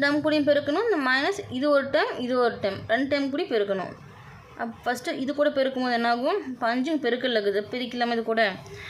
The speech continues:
அப்போ அஞ்சு into பத்து ஐம்பது into பத்தின் அடுக்கு n minus one வந்துரும்.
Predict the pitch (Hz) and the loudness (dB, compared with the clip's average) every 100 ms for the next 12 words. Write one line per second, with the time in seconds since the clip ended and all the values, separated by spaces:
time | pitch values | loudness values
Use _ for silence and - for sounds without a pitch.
0 | - - 214 214 202 240 254 302 269 240 | -14 -10 -2 2 2 2 2 2 2 0
1 | 226 233 226 - 359 539 - - - - | 0 -2 -2 -2 0 0 -6 -16 -8 0
2 | 202 220 226 208 190 208 196 185 185 - | 2 2 4 4 4 2 2 0 -6 -12
3 | - - - - - - 240 240 277 359 | -16 -16 -18 -16 -14 -6 -4 -2 0 0
4 | 381 220 214 - 262 240 233 240 233 277 | 2 0 0 -2 -2 0 0 -2 -2 0
5 | 311 240 240 294 262 208 214 220 208 214 | 0 0 0 -2 -2 -2 0 0 0 2
6 | 285 453 | 2 0